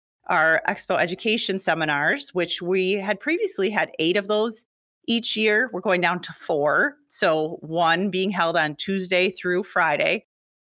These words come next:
We also have our virtual farm tours, four of those held, same thing, Tuesday through Friday.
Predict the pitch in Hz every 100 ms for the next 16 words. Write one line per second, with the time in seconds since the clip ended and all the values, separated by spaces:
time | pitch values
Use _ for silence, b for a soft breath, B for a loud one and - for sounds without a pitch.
0 | - 208 - 170 180 202 185 185 175 180
1 | - 214 214 196 214 175 151 - - -
2 | _ _ - 170 165 208 190 180 294 -
3 | 170 156 185 277 - _ - 151 156 240
4 | 208 180 233 240 _ _ _ - 185 180
5 | 190 196 285 - 190 170 220 247 - 156
6 | 139 139 196